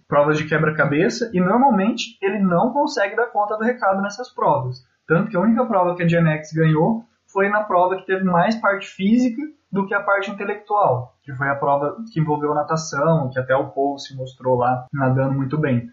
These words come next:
Mas nas partes de, nas partes intelectual, Gen X tem deixado a desejar,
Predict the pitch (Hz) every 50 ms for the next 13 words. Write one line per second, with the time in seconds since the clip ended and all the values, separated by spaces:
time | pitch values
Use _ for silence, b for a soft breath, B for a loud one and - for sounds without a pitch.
0 | - 147 139 135 135 135 135 131 - 156 160 160 - - 151 160 170 165 165 165
1 | 175 175 170 - - 165 165 165 160 - - 160 156 151 156 156 - 156 156 170
2 | 175 180 170 190 185 170 170 - 170 151 156 160 190 - - - - _ _ _
3 | - 160 165 185 185 180 180 175 170 - - - - 190 226 226 254 226 226 247
4 | 220 214 202 196 190 180 180 175 156 151 156 160 185 233